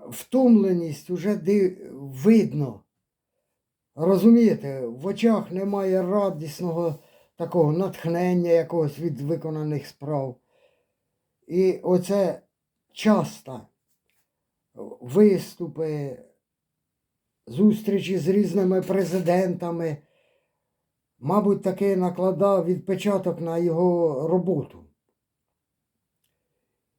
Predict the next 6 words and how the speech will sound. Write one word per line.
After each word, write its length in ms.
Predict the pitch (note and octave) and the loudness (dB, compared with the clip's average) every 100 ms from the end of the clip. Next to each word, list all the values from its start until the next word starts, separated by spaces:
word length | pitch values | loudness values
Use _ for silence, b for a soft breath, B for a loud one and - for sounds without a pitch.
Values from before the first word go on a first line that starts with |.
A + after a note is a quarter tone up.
| _ _ _ _ _ _ _ _ _ _ _ _ _ _ | _ _ _ _ _ _ _ _ _ _ _ _ _ _
В 160 | A2+ C3 | -4 4
нього 400 | F#3+ A3+ G3 F#3 | 6 6 6 0
ж 220 | C3+ - _ _ - | -6 -14 _ _ -18
є 580 | C#3 - A#3 G#3+ - - _ _ _ _ _ _ _ _ _ _ _ _ _ _ _ _ _ _ _ _ _ _ _ _ _ _ _ _ _ _ _ _ _ - | -12 2 4 4 -2 -10 _ _ _ _ _ _ _ _ _ _ _ _ _ _ _ _ _ _ _ _ _ _ _ _ _ _ _ _ _ _ _ _ _ 2
офіс 400 | A3 G#3+ G#3+ - | 4 6 4 4
президента. 840 | A3 G3 G#3 G#3+ F#3+ C3+ - | 2 2 2 4 2 0 -8